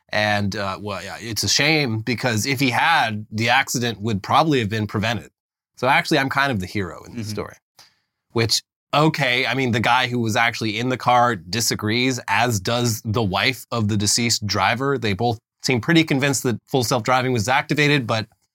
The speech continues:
Speaker 1: sure, we do, we don't know and we can't know.
Speaker 2: Mm-hmm.
Speaker 1: But in any case, critics have been saying for a while that regardless of Tesla's cover their ass terms of use,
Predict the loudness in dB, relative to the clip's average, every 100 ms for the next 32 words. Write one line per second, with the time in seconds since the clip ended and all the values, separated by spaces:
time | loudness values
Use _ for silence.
0 | _ _ _ _ 0 2 2 -2 -2 0
1 | 2 2 4 4 2 -4 -2 0 0 -2
2 | -8 -14 _ _ 4 6 8 6 4 0
3 | 0 2 2 2 0 0 0 2 0 2
4 | 2 0 -4 _ _ _ _ 2 4 6
5 | 6 4 4 -4 -8 -4 0 0 0 0
6 | 4 4 4 0 -4 -4 -4 0 -2 0
7 | -2 -2 -4 _ _ -2 2 2 2 0
8 | 2 4 4 2 -2 -6 -2 2 2 0
9 | 0 0 2 2 -2